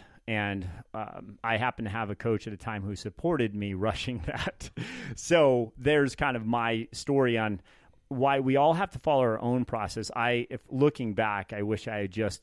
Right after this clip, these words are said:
kept sort of getting a little bit better all the time.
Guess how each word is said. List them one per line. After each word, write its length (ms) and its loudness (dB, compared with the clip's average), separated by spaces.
kept 360 -6
sort 280 -6
of 160 -8
getting 420 -2
a 80 -4
little 340 2
bit 220 -4
better 260 -2
all 140 0
the 100 -6
time. 460 -4